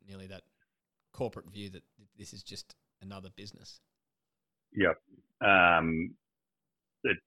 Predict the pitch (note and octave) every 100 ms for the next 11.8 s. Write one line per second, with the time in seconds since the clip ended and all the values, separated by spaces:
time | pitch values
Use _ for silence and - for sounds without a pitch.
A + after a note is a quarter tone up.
0 | - A#2+ A2 F2+ F#2+ E2+ - F#2 E2 F2
1 | D#2+ D2 - - F#2 F2+ F2 E2 F2+ E2+
2 | D#2+ D#2+ - E2 D#2 D2 D2+ _ _ _
3 | _ _ _ _ _ _ _ _ F2 D2
4 | D2 D2 D#2+ - _ F2 D#2+ D#2+ D#2 D2
5 | - _ - - - E2+ - - E2+ D#2+
6 | D2+ E2+ F2+ F#2 - D#2 F2 - C#3 -
7 | D#3+ - _ - F#3 E2+ E2 F2 E2+ -
8 | A#2 D#3+ - - _ - F2+ E2+ D#2 D#2+
9 | - _ - - - - - _ _ _
10 | G#2 G2 F#2+ G2+ F#2+ F#2+ G2 F#2+ G2+ F#2+
11 | G2 F#2+ F#2 F#2+ G2 F#2+ F2+